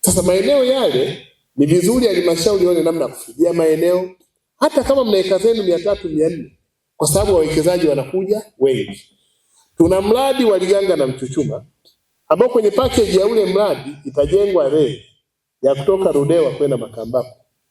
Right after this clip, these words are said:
Itaikuta Njombe mji iko kwenye hali ipi? Na jambo hili nalizungumza, moja ya wilaya tajiri zinazokuja Tanzania ni wilaya ya Ludewa.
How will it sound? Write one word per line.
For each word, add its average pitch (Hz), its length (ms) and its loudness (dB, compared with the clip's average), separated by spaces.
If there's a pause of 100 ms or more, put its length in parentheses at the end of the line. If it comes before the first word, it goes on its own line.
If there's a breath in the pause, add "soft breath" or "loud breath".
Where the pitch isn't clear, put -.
(480)
Itaikuta 165 640 2
Njombe 147 400 2
mji 175 280 0
iko 170 120 -2
kwenye 120 340 -2
hali 113 240 -4
ipi? - 340 -12 (1300)
Na 135 80 6
jambo 196 340 2
hili 196 140 2
nalizungumza, 151 840 0 (800)
moja 226 600 4
ya 180 80 2
wilaya 180 500 2
tajiri 170 500 0
zinazokuja 139 540 0
Tanzania 127 560 0
ni 117 100 -12
wilaya 120 320 -2
ya 107 60 -6
Ludewa. 107 320 -6